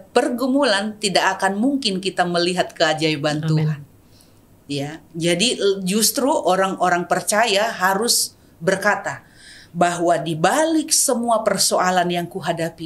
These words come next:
Speaker 1: ini, ada kuasa Tuhan, ada firman Tuhan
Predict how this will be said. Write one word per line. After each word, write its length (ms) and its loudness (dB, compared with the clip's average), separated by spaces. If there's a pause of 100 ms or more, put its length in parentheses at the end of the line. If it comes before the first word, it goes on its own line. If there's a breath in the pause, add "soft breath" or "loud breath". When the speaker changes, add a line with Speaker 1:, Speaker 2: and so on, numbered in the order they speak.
(120)
Speaker 1:
ini, 260 -4 (340 loud breath)
ada 320 2
kuasa 480 0
Tuhan, 540 -4 (320 loud breath)
ada 300 2
firman 640 -2
Tuhan 480 -6